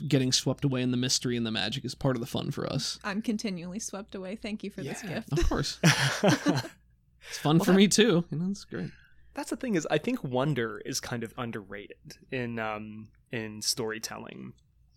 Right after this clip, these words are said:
Speaker 3: The idea that sometimes we just see things that are beyond our comprehension, and maybe that's just okay. Um, and I've, I've, I've enjoyed, I,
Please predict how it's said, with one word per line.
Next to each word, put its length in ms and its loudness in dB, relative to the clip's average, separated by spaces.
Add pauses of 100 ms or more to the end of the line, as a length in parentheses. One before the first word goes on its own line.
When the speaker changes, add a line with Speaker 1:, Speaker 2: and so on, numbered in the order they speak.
(140)
Speaker 3:
The 160 2
idea 280 6
that 160 0
sometimes 460 -4
we 100 -4
just 200 0
see 200 -2
things 280 -8
that 120 -8
are 80 -6
beyond 440 -10
our 100 -10
comprehension, 1000 -8
and 140 -8
maybe 180 -2
that's 240 -2
just 260 -2
okay. 640 -10 (380)
Um, 540 -2 (280)
and 140 4
I've, 200 4
I've, 220 -2 (160)
I've 140 -2
enjoyed, 520 0 (100)
I, 100 0